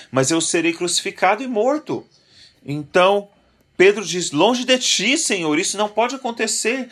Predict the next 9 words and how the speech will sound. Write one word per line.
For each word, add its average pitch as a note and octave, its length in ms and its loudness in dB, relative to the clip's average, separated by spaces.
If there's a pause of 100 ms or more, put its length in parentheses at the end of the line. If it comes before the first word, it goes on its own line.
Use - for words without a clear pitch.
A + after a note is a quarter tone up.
(160)
Nós E3+ 180 -4
não G#3 120 -2
permitiremos A#3 680 -2
que - 80 -8
isso F#3 160 -4
aconteça. D3 580 -4 (260)
Nós D3+ 180 2
te F3 100 -4
defenderemos E3+ 1300 0